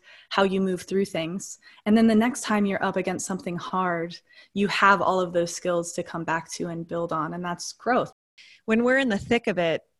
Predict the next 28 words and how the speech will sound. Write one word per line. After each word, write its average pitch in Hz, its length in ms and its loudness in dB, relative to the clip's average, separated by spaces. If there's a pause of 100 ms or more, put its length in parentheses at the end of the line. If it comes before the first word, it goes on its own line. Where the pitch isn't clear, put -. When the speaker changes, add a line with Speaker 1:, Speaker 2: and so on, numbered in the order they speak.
(120)
Speaker 2:
people 269 280 0
can 196 300 0
say 202 300 0
things 208 480 -2
or 175 120 -2
try 202 280 -2
to 196 120 -2
help. 175 360 -2
And - 540 -8
Speaker 1:
Mm-hmm. - 40 -4
Speaker 2:
sometimes 311 380 0
you're 196 60 0
just 196 240 -6
not 175 260 2
in 175 100 -2
a 139 40 -2
place 165 380 -2
to 185 100 -4
even 127 240 -6
hear 180 300 0
it, 139 200 -2
or 170 160 0
it's 170 200 -6
more 175 480 -2 (420)
daunting, 185 680 2
you 185 120 -4
know. 175 220 0
And 175 280 -6